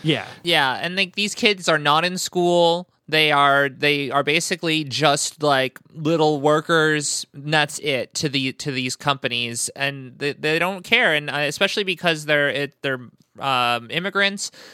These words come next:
Speaker 2: they are, it's so much easier for them to fall through the cracks, and, I mean, I'm not surprised that they said that there was fifty underage workers,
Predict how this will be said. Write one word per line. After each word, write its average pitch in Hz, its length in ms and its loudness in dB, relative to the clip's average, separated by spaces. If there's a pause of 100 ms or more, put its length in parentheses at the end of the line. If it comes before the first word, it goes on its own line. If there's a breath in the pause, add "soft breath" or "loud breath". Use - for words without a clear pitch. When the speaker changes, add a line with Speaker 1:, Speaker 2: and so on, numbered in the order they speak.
(180 loud breath)
Speaker 2:
they 170 380 4 (260)
are, 160 220 4
it's 156 200 -6
so 190 140 0
much 196 160 -2
easier 175 460 -2
for 160 120 -4
them 143 200 -2
to 139 100 -2
fall 147 240 0
through 160 140 -6
the 143 100 -6
cracks, 165 380 -2
and, 160 320 -8
I 151 40 -8
mean, 165 280 -2
I'm 160 140 -4
not 180 140 0
surprised 202 500 0
that 151 160 -6
they 143 160 2
said 143 200 0
that 135 140 -4
there 131 100 0
was 127 160 -2
fifty 139 360 -2
underage 127 560 -4
workers, 127 600 -2